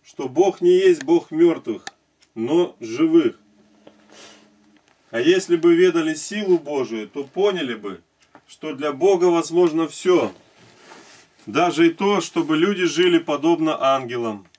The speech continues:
Эти слова означают следующее. Бог не есть Бог несуществующих, но Бог существующих и продолжающих бытие.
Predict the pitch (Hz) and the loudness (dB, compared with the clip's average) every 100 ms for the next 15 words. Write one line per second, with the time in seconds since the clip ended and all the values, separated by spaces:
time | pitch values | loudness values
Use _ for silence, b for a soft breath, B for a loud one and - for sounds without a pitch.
0 | _ _ B B B _ _ b b b | _ _ B B B _ _ b b b
1 | b b b 139 165 190 170 180 185 202 | b b b -2 -2 -2 -2 -2 0 0
2 | 185 165 165 190 185 170 - 185 156 131 | 0 -2 -2 -2 -2 -2 -2 0 0 -4
3 | - 113 98 - _ _ _ _ - _ | -10 -12 -12 -18 _ _ _ _ -20 _
4 | _ _ _ _ _ _ b b b b | _ _ _ _ _ _ b b b b
5 | 107 123 202 196 - 165 190 196 160 139 | -6 0 0 0 -2 -4 0 0 0 2
6 | 180 165 - _ 139 147 170 - 160 151 | 2 2 -4 _ -10 -6 -6 -4 -6 -6
7 | 160 160 131 - 104 - _ b b b | 0 0 0 -8 -16 -18 _ b b b
8 | b _ 120 139 180 185 - 170 170 165 | b _ -8 -2 0 0 -4 -4 -4 -4
9 | 170 180 202 170 - 139 - _ _ _ | -4 -4 -2 -4 -4 -8 -10 _ _ _
10 | _ - 120 147 147 156 143 147 180 170 | _ -14 -12 -6 -4 -2 -2 -2 2 0
11 | - 165 143 143 143 156 143 120 98 | 0 -8 -6 -8 -6 -4 -2 -4 -6